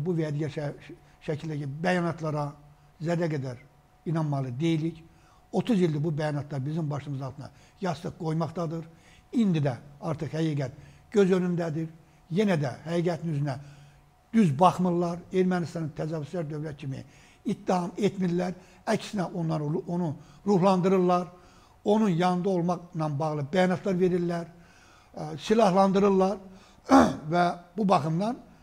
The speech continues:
ə, mənə elə gəlir ki, biz Ermənistanla iki yüz ildən bəri davam edən qarşıdurmamızı və bizə qarşı olan ən müxtəlif təhdidləri, hücumları, soyqırımları artıq Qızıl Ordu, ə, deməli, qır-,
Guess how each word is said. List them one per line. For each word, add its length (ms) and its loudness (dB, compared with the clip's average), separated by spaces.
ə, 140 -8
mənə 260 0
elə 140 -2
gəlir 220 0
ki, 100 -6
biz 280 0
Ermənistanla 840 2
iki 240 -4
yüz 240 4
ildən 240 0
bəri 280 0
davam 280 0
edən 220 0
qarşıdurmamızı 840 0
və 100 -4
bizə 240 0
qarşı 380 -2
olan 320 -2
ən 220 0
müxtəlif 420 -8
təhdidləri, 640 -4
hücumları, 520 -4
soyqırımları 760 -4
artıq 340 -6
Qızıl 200 2
Ordu, 320 4
ə, 160 -4
deməli, 380 0
qır-, 140 -2